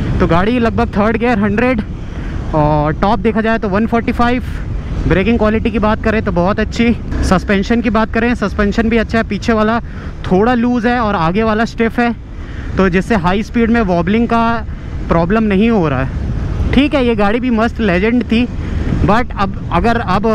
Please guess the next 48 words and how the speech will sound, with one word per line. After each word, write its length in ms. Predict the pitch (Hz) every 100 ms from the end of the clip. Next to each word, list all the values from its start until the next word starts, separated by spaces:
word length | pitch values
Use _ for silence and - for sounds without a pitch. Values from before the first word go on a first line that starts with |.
| 214 202 - - -
नए 220 | 165 180 220
नए 220 | 214 226
इंजन्स 440 | 190 180 226 226 -
आ 280 | 160 175
गए 180 | 226 220
हैं 140 | 202 226
तो 140 | 220 196
इसमें 240 | - 214 202
देखते 320 | 190 - 233
हैं 220 | 220 214 208
कि 60 |
upgrade 440 | 190 165 175 190 190
जो 140 | 190
आने 200 | 165 175
वाला 240 | 185 170 185
है, 180 | 175
टू 120 | 180 202
फिफ्टी 360 | 202 - 220 220
आर 280 | 160 180
आएगी 340 | 208 185 185 208
या 80 | 185
थ्री 220 | 165 175
हंड्रेड 300 | 185 180 185
आर 220 | 147 175
आएगी, 320 | 165 160 190 - - - - -
तो 60 | 170
जो 220 | 156 185
भी 140 | 214 247
आएगी 240 | 214 208
तो 100 | 226
उसमें 200 | 220 220 170
Honda 360 | 170 180 208
तो 60 | 208
अपना 240 | 196 208 202
कमाल 360 | 170 170 202
दिखाएगा। 500 | 190 - 180 202 190 - - - -
दो 120 | 151
हज़ार 240 | 185 208 202
ग्यारह 340 | 160 180 220
की 120 | 233
ये 80 | 233
manufacturing 760 | 202 180 202 180 175 208 196 196 - - - - - - -
गाड़ी 320 | 151 180 240
है, 80 | 233
दो 120 | 202
हज़ार 200 | 190 190
चौदह 360 | 185 180 165 180
की, 200 | 175